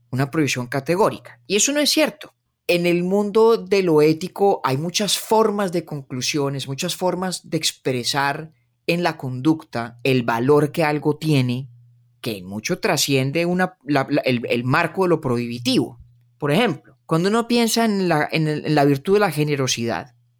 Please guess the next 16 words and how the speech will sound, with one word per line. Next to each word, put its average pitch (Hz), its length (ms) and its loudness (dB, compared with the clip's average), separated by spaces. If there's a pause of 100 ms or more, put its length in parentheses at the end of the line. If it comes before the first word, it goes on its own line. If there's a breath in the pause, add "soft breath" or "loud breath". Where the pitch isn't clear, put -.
la 156 140 2
generosidad 175 460 2
no 180 60 2
se 202 120 -2
puede 220 160 0
explicar 151 480 -4
a 180 100 -4
partir 143 320 -2
de 160 80 2
prohibiciones. 156 1080 0 (320)
Una 190 220 2
persona 185 420 0
que 156 120 2
no 196 240 4
es 220 100 2
generosa 160 680 2